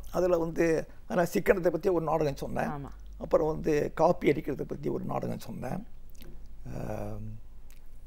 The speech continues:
Speaker 1: சுற்றுப்புற சூழலை பத்தி ஒரு நாடகம், அது சுருக்கமாவும் இருக்கும், அதை
Speaker 2: ஆ.
Speaker 1: சொல்றேன்.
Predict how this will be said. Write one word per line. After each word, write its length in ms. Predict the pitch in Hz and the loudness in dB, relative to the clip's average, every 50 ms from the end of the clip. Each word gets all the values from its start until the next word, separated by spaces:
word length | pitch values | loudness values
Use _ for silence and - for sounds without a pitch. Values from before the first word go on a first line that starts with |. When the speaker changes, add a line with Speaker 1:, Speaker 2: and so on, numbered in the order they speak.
| - - | -10 -6
Speaker 1:
சுற்றுப்புற 500 | - - 180 160 - 277 214 233 240 208 | -2 -2 0 2 2 2 6 6 6 6
சூழலை 360 | - - 208 190 185 160 147 | 6 8 8 8 8 8 4
பத்தி 240 | 151 - - - 180 | 0 0 -2 0 -2
ஒரு 120 | 151 - | 0 0
நாடகம், 320 | - - 123 - - - - | -2 -2 -2 -2 -4 -6 -4
அது 140 | - 196 160 - | -4 -4 0 4
சுருக்கமாவும் 480 | - 202 190 196 214 180 185 - - 147 | 4 4 6 6 4 4 4 4 4 2
இருக்கும், 220 | 120 - - - | 0 0 -2 -4
அதை 140 | - - - | -2 -2 -2
Speaker 2:
ஆ. 40 | 143 | -2
Speaker 1:
சொல்றேன். 280 | 127 - - - - | -2 -4 -4 -6 -10